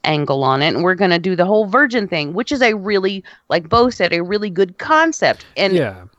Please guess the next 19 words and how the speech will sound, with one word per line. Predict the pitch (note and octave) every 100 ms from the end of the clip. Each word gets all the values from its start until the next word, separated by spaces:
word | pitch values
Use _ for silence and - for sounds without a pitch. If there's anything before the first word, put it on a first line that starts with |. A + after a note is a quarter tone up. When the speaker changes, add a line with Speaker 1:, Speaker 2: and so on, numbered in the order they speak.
| _
Speaker 1:
eh, | D3+ - -
you | G#3+
know, | F#3 F3 _
I | G#3
just | A3 A#3+ G3
wish | G#3+ -
they | G3
had | G3+ F#3 F3 - - _ _ _
actually | - F#3 F#3+ F3+
done | F#3 F#3
something | F#3 E3+ E3+
more | E3 D#3+
interesting | C3+ G3+ - F3 - D#3+ D3 D3+ D3+ _ _
with | E3 G#3 F#4 -
it. | F3 E3 - - _ _ _ _
But, | C4+ D4+ B3 -
you | G#2+ A#3
know, | G#3+ F3+ G3+ - _ _ _ _ _
considering | C4 G#3+ A3+ G#3 G#3+ G#3+